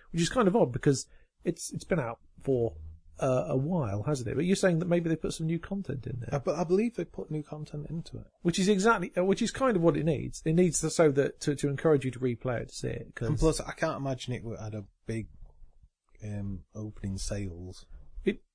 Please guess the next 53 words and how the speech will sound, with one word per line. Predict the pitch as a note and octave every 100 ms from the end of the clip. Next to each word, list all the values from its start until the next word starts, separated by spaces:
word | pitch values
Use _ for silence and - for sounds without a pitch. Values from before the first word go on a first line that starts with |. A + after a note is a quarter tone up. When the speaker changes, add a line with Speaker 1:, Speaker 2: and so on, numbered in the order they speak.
| _
Speaker 1:
yeah, | - A3 B3+ G#3
I've | -
not | A#4+
seen | A4
it | A#4
in | F#4+
any | D#4+ C#4+
bundles | C#4+ D#4 F3 A#2+ A#2
yet | G#2+
or | -
Speaker 2:
Seems | C#3 C3+
Speaker 1:
anything | D3+
Speaker 2:
to, |
Speaker 1:
like | C#3 C3+
that, | D#3+ C3
so | - D#3
I |
Speaker 2:
it | D3
Speaker 1:
guess | F#3
Speaker 2:
seems | D3+
Speaker 1:
they're | D#3
Speaker 2:
to |
me | C#3+
Speaker 1:
still | C#3+
Speaker 2:
like | B2 D#3
it's | -
more | B2 A2+
of |
a | A2
slow | - B2 A2
burner | G2 A2 A2 G#2
kind | G2+ - G2
of | G2
game. | F#2 F#2+ F#2
Speaker 1:
Yeah, | - D#3 C#3 B2+ -
I |
think | - F#3+
they're | D3+ - _
probably | D#3 C3+
checking. | - C3+ C3
So | D#3+
maybe | F3+ C#4+ B3
a |
bundle | E3 F#3 F#3+ C#3
is | A#2+ -
maybe | D3 C#3+
the | B2+
right | C#3 -
place | C3 B2
to | -
put | E3
it, | -
though. | - -